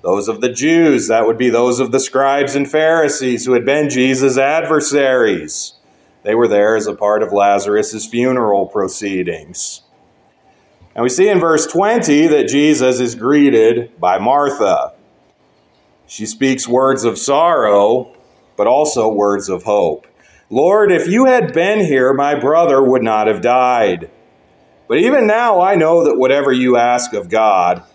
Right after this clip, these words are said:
God will give you." Martha seems to have some expectation that Jesus could do something about this, but not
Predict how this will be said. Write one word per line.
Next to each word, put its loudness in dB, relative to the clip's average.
God 0
will -2
give -4
you." -14
Martha 0
seems 0
to 0
have 0
some 0
expectation 0
that -2
Jesus 0
could 0
do 2
something 0
about 0
this, -12
but 0
not 0